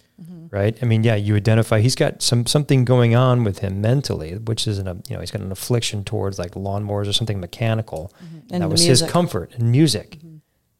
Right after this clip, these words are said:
Speaker 1: But you reached out as a human being.
Speaker 2: Mm-hmm. And I thi-, I will
Speaker 1: It's
Speaker 2: also
Speaker 1: just,
Speaker 2: say that
Speaker 1: it's incredible.
Speaker 2: I hear it from guys like Josh all the time, lead by example.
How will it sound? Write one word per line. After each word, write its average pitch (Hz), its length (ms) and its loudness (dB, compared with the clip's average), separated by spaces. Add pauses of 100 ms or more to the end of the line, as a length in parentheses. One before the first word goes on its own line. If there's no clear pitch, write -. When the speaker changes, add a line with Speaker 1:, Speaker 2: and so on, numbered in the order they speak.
Speaker 1:
But 104 140 -10
you 135 220 2
reached 131 300 2
out 107 160 2
as 101 100 0
a 95 40 -4
human 101 260 2
being. 101 300 2 (300)
Speaker 2:
Mm-hmm. 165 260 -20 (960)
And 233 100 0
I 233 40 2
thi-, 233 220 -8
I 240 60 2
will 269 120 2
Speaker 1:
It's 262 100 4
Speaker 2:
also 240 200 4
Speaker 1:
just, 247 100 8
Speaker 2:
say 240 140 6
that 208 200 6
Speaker 1:
it's 165 100 2
incredible. 123 500 0
Speaker 2:
I 208 80 0
hear 208 240 2
it 190 380 0
from 170 380 -6 (340)
guys 170 220 0
like 180 180 2
Josh 170 600 4 (600)
all 190 260 8
the 190 80 2
time, 175 500 -2 (1200)
lead 208 380 -2
by 180 160 4
example. 180 760 0